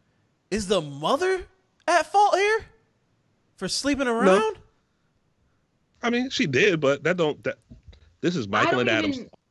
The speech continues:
Speaker 3: sorry, E,
Speaker 2: Her,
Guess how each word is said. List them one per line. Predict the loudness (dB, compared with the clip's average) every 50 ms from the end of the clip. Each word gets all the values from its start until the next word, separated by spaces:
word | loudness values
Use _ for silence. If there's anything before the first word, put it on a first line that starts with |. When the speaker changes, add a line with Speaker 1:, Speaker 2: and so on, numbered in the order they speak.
| _ _ _ _ _ _ _ _ _ _ _ -20 -20 -20 _ _ _ _ _ _ _ _ _ _ _ _ _ _ _
Speaker 3:
sorry, | -16 -8 -6 -4 -4 -4 -6 -8 -12 -16
E, | -12 -8 -8
Speaker 2:
Her, | -8 -6 -6 -6